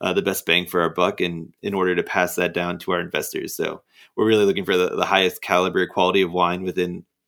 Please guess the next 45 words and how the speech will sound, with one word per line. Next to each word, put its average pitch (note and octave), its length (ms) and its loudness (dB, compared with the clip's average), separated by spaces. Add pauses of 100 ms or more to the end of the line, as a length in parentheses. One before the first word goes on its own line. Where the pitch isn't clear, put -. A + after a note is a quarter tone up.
(100)
the F2+ 60 -8
collections F#2+ 480 -2
that - 100 -2
we F2 100 -4
choose, - 480 -2 (300)
whether G2 240 2
that F2 160 2
be F2 100 -2
producer, F2 500 -4
vintage, F2 680 -6 (340)
or, F2 280 -2
um, D#2+ 480 -6 (380)
basically F#2+ 280 -4
quality, F2+ 420 -2
like, E2+ 260 -2
o-, E2 240 -6
original F#2+ 520 -2
wooden F2+ 260 -2
case - 420 -4
is - 100 -12
something F2+ 260 -8
we F2+ 120 -2
look F2+ 160 -2
for F2+ 200 0
in F#2+ 80 -2
wines. F#2+ 380 -4 (300)
And G#2+ 100 -2
then G2+ 80 0
we G2 60 0
work G2+ 200 4
with G2 120 4
our E2+ 100 4
partners G2 360 2
to F#2 80 -2
see, F#2+ 160 -4
you F2+ 120 0
know, F2 160 -4 (240)
what's E2+ 220 2
available, F2 720 -2
what - 260 -2
quantities, F2 800 -4 (120)
and F2 200 -6
at E2+ 80 -2
what - 180 -2
price - 500 -8